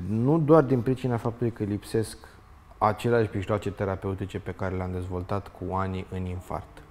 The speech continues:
cât și din prisma faptului că ele sunt grevate de mult mai multe complicații și sechelele lăsate de aceste accidente vasculare cerebrale sunt mult mai serioase.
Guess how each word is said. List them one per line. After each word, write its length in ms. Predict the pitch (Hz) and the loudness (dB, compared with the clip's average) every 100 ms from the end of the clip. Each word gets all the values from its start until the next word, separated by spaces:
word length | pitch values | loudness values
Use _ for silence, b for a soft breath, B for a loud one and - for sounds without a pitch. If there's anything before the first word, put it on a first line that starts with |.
| - - - | -20 -20 -4
cât 140 | 123 | -2
și 200 | - - | -2 -2
din 180 | 139 143 | 0 0
prisma 340 | 107 127 123 107 | 0 0 0 -2
faptului 440 | - 117 120 113 | 0 -4 -2 -4
că 160 | - 110 | -2 -2
ele 240 | 113 120 | 0 0
sunt 240 | 107 110 | -2 -2
grevate 520 | 104 104 101 110 110 104 | 0 0 2 0 2 0
de 180 | 92 | 0
mult 340 | 95 95 104 131 | -2 -2 -2 0
mai 120 | 131 | 0
multe 280 | 110 110 - | 0 -2 -4
complicații 840 | - 95 92 - 92 92 - 143 - - B B B B | -6 -8 -8 -8 -10 -10 -10 -12 -12 -20 B B B B
și 180 | - 117 | -4 -2
sechelele 760 | 104 113 104 - 143 143 131 | 2 2 0 4 6 6 6
lăsate 440 | 113 107 - 110 107 | 4 2 0 -2 2
de 80 | 98 | 0
aceste 340 | 98 107 - | 0 -4 -4
accidente 380 | 92 - 98 92 | -4 -4 -6 -6
vasculare 380 | 90 92 98 92 | -8 -6 -6 -6
cerebrale 320 | 90 95 90 | -6 -6 -6
sunt 200 | - 90 90 | -8 -8 -6
mult 140 | 92 90 | -6 -6
mai 120 | 95 | -8
serioase. 340 | - - - | -10 -12 -14